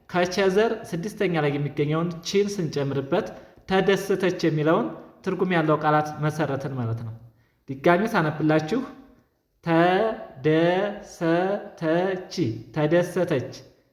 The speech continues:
ባለ አምስት ሆሄያት ትርጉም ያለው ቃል መሰረትን ማለት ነው። ሰፊ፣ ይህ ደግሞ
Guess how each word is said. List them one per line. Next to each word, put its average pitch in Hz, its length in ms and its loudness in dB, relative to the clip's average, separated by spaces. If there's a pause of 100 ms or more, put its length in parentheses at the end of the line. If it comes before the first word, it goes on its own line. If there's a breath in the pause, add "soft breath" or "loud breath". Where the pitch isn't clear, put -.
(200)
ባለ 147 200 4
አምስት 175 380 0
ሆሄያት 151 540 0
ትርጉም 156 320 0
ያለው 135 240 -2
ቃል 135 220 -2
መሰረትን 131 480 -4
ማለት 127 280 0
ነው። 113 120 -4 (460 soft breath)
ሰፊ፣ - 1300 0 (520)
ይህ 185 200 4
ደግሞ 185 280 2